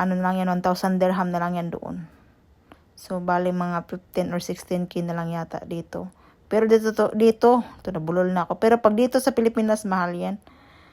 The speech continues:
Kasi nga, ewan ko ba. Pag sa ibang bansa, guys, ma-, mura lang yung gadget. Pero, wag nyo lang i-convert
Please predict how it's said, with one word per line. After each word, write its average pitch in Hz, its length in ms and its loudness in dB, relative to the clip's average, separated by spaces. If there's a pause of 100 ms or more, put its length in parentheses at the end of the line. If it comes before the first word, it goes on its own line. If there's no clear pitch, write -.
(300)
Kasi 196 240 -2
nga, 185 360 2 (220)
ewan 185 260 0
ko 180 80 -2
ba. 180 320 -2 (160)
Pag - 160 -2
sa 233 80 6
ibang 247 240 8
bansa, 262 240 6
guys, 226 320 6
ma-, - 240 2
mura 220 400 6
lang 208 160 2
yung 202 160 -2
gadget. 185 560 0 (880)
Pero, 202 560 8
wag 208 160 4
nyo 262 160 4
lang 254 80 4
i-convert 220 720 4